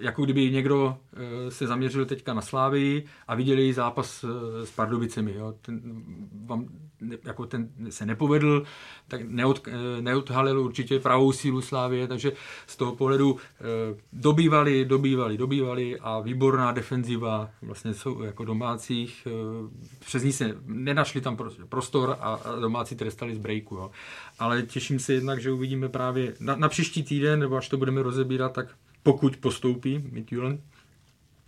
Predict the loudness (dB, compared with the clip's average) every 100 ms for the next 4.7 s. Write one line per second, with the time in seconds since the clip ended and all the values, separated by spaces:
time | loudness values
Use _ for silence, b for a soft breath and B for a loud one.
0 | -20 -6 -4 -2 0 0 0 -4 -8 -6
1 | -2 -2 -2 -6 -12 -18 B B -6 6
2 | 8 10 8 6 4 0 2 0 -6 -6
3 | 0 0 2 0 -2 -4 -8 -8 -8 -8
4 | -6 -4 2 4 6 6